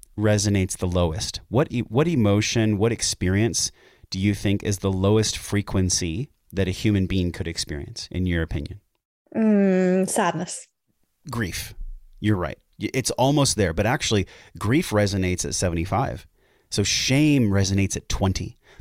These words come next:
Speaker 1: The lowest human emotion we could ever experience is shame. Now, why is that? Because shame is actually someone pointing a finger at you or you pointing a finger at yourself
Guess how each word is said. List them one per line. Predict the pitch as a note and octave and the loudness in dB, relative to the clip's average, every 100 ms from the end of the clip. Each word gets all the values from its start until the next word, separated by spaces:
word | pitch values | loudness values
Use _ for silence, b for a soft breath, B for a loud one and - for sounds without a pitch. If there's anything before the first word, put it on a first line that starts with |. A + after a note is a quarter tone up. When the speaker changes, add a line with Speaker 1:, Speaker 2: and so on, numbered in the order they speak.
| - | -4
Speaker 1:
The | G2 | -2
lowest | F#2+ B2+ D3 D3 - | -2 -2 0 -2 -4
human | - - B2 B2+ B2+ | -8 0 2 4 2
emotion | - G2+ G#2 B2 - - A#2+ | 0 0 2 0 -2 -8 -8
we | G#2 | -6
could | A2 - | -8 -6
ever | A2+ A#2+ C#3+ | -6 -4 -4
experience | B2 - - G#2+ G2+ G2 | -6 -8 -2 0 0 -2
is | F2 | -6
shame. | - - F#2+ E2 | -6 -2 -2 0
Now, | F#2 | -2
why | A2+ E3+ | -4 -4
is | F3+ - | -4 -6
that? | - G2 F2+ _ _ B B B B B | -4 -6 -8 _ _ B B B B B
Because | - C3 C#3 | -6 -2 0
shame | - - E3 G3 D3+ A#2+ - | -2 0 0 2 4 2 0
is | C3 - | -2 -2
actually | C3+ - - C3 A#2 G#2+ G2 _ _ - | -4 -4 -2 0 0 -2 -6 _ _ -6
someone | - D3 E3 E3 B2+ | -2 0 2 2 0
pointing | - C#3 C3+ | 0 2 2
a | |
finger | A2+ B2+ C#3 C3+ C#3 | 0 0 0 0 -2
at | |
you | A#2+ C3 B2+ B2+ | -2 -2 0 0
or | - G#2 | -2 0
you | G2+ C3 | 2 2
pointing | - C#3 C3 | 2 0 2
a | G2 | 0
finger | - A#2 G#2 | 0 0 0
at | F#2+ | -2
yourself | F#2 - G#2+ F#2 D#2+ - | -2 -2 0 -2 -4 -10